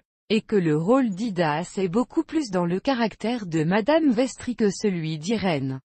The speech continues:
pourvu qu'elle se défasse de l'énorme multitude de ses gestes. Vingt avril mille sept cent soixante-dix-huit.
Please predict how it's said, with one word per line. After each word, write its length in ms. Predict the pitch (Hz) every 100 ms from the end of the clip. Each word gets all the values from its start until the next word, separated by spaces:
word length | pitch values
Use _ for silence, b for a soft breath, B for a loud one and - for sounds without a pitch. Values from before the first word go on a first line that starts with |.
| _
pourvu 460 | 233 233 220 320
qu'elle 260 | 370 262 233
se 180 | - 180
défasse 600 | 139 202 220 - 247 185
de 120 | 175
l'énorme 640 | 165 214 254 294 262 202
multitude 800 | 160 202 262 - 254 - - 185
de 120 | 170 180
ses 300 | 156 226 214
gestes. 520 | 180 147 143 - 143 _ _ -
Vingt 360 | 185 269 285
avril 540 | 233 170 156 165 175 190
mille 180 | 254
sept 300 | 226 - 226
cent 160 | - 302
soixante-dix-huit. 1120 | 285 254 262 247 190 180 143 135 - _ -